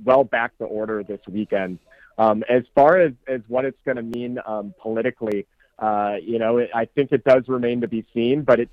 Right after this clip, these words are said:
certainly was a, uh, um, something that members of Congress, um, are, are certainly concerned about from both a, um, uh,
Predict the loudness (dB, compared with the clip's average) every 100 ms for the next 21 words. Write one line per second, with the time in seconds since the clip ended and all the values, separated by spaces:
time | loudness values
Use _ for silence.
0 | -4 -4 -2 -2 -2 2 2 2 -2 -4
1 | 0 0 0 -4 -6 -8 -10 -12 -12 -6
2 | -6 -2 -4 -2 -2 -4 _ _ -8 -2
3 | 0 0 -4 -4 0 0 0 -2 -2 -2
4 | 0 0 -2 -6 0 2 2 -2 -2 -4
5 | -2 -4 -2 -4 -4 -6 -4 -4 -2 -2
6 | -2 -4 _ -4 -2 0 0 0 -2 0
7 | 0 -4 _ _ -8 -4 -4 -6 -8 -4
8 | -2